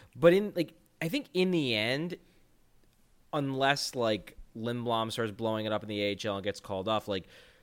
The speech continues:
to me, the solution to fixing the middle six is moving Raffl into the middle six. Like, to me, that, that's inevitably gonna be what has to happen if you want to improve that middle six, because Raffl is a middle six forward playing the fourth line. And yes, he's making the fourth line better,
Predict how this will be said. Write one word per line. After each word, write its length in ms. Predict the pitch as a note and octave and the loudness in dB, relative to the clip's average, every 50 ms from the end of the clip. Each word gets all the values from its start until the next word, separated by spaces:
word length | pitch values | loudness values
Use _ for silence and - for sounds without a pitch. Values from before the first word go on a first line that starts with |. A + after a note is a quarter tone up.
| - - - | -16 -6 -2
to 100 | - E3 | 0 0
me, 320 | D#3+ D#3 F3 G#3+ A#3 G#3 | 0 0 0 -2 -2 -2
the 100 | D3+ C#3 | -2 -2
solution 720 | C3 - - D3 A2+ A2 A#2+ C3+ D#3+ E3 - - F#3+ E3+ | -2 -2 -2 -4 -4 -4 -2 -4 -2 -2 -2 -4 -4 -4
to 120 | - C3 G#2 | -4 -6 -6
fixing 480 | - - A#2+ A#2 - - C3 A#2 A#2 | -4 -4 -4 -4 -4 -4 -4 -4 -2
the 80 | A2 G#2 | -4 -4
middle 260 | G2+ G2+ G2+ G#2 G2+ | -2 -2 -2 -2 -2
six 540 | - - - G2+ G2 G#2 - - - - - _ _ - - - - - - | -2 -4 -4 -4 -4 -4 -6 -8 -12 -12 -12 _ _ -20 -20 -20 -20 -12 -6
is 200 | C#3 C3+ A2+ G#2 | -4 -4 -4 -4
moving 360 | G2 A2 A#2+ A#2+ A2 A2 G#2+ G2 | -4 -2 -2 0 0 0 0 2
Raffl 480 | G2 G2+ G2 F#2+ F2+ - G#2+ F#2+ F#2 | 4 4 4 4 2 0 -4 -4 -4
into 100 | F#2 E2+ | -4 -6
the 100 | E2+ E2 | -8 -8
middle 220 | D#2+ D#2+ - - - | -10 -12 -14 -14 -14
six. 400 | - - - - - - - - | -14 -16 -16 -16 -18 -12 -6 -6
Like, 140 | A#2+ A#2+ | -4 -2
to 100 | - D#3+ D3+ | 0 2 2
me, 220 | D#3 D3+ D3+ C#3+ C3+ | 4 4 4 4 6
that, 280 | C3 B2 B2 A2 G#2+ | 6 4 4 4 4
that's 380 | A#2 B2+ B2+ C3 - - - - - | 2 2 2 2 0 -2 -4 -4 -4
inevitably 600 | E3 D3+ C#3 C#3 D3 C#3+ C#3 C#3 C3+ B2 B2+ A#2+ | -4 0 0 2 2 2 0 0 0 0 0 0
gonna 200 | G#2+ A#2+ A#2 A2+ | 0 0 -2 0
be 160 | G#2 A2+ A2 G#2+ | 0 0 0 0
what 180 | G2+ G#2 G2+ F2 | 0 0 -2 0
has 300 | - F#2 F2+ G2+ - - | -2 -2 -4 -4 -6 -8
to 80 | F#2+ | -8
happen 340 | F#2 F#2 F2+ G2 G#2 - G2+ | -4 -2 -2 -2 -2 -4 -4
if 160 | G2+ F#2+ - | -6 -6 -6
you 100 | G2 F#2+ | -6 -6
want 200 | F#2 F#2+ F#2+ F#2+ | -6 -6 -6 -6
to 80 | F#2 F#2 | -6 -8
improve 320 | F2 E2 - A2 F#2+ F2 | -8 -6 -6 -6 -6 -4
that 160 | F#2 E2+ D#2 | -6 -8 -6
middle 180 | F2 F2+ E2 D2+ | -6 -8 -8 -8
six, 320 | - - G#2+ G2 F2+ - | -8 -6 -6 -6 -6 -6
because 320 | - - F2 G2+ G2 F2+ - - - - - - - | -10 -10 -6 -6 -6 -6 -8 -14 -20 -20 -18 -10 -4
Raffl 560 | A#2 B2+ C#3 B2 B2 B2 - B2+ A#2 A2+ G#2+ | 0 2 2 2 2 2 0 -2 -2 -2 -2
is 100 | A2+ G2 | -2 -2
a 80 | G#2+ G2+ | -2 -2
middle 320 | G#2 G#2+ G#2 G#2 F#2+ F#2+ | -2 -2 -2 -2 -4 -4
six 260 | - - G2+ F#2+ - | -4 -6 -6 -6 -6
forward 480 | - - - A#2 A2 G#2 F#2+ F#2 F2+ D#2+ | -6 -6 -2 -2 -2 -2 -2 -4 -6 -6
playing 340 | - - G#2 G2 F#2+ F#2 F#2 | -6 -6 -6 -4 -4 -6 -8
the 80 | F#2 E2+ | -8 -10
fourth 320 | - - G#2 F#2 E2+ - | -8 -8 -6 -6 -6 -4
line. 320 | G#2 G#2 G2 F#2+ F#2 F2 | -4 -4 -2 -4 -4 -6
And 100 | F2 F#2 | -6 -2
yes, 220 | G#2 A#2+ A#2 G2+ - | 0 0 0 0 -2
he's 120 | G#2 F#2 F#2+ | -8 -8 -6
making 280 | G#2+ A2 - G2+ G2 | -6 -6 -6 -6 -10
the 60 | F#2 | -10
fourth 260 | F#2+ - A2 G#2 F#2+ - | -8 -6 -8 -8 -6 -4
line 220 | F#2+ F2 F2 E2+ | -6 -6 -6 -4
better, 420 | E2 - C3 C3+ A#2+ G#2 F#2 - | 0 2 2 4 4 2 0 -2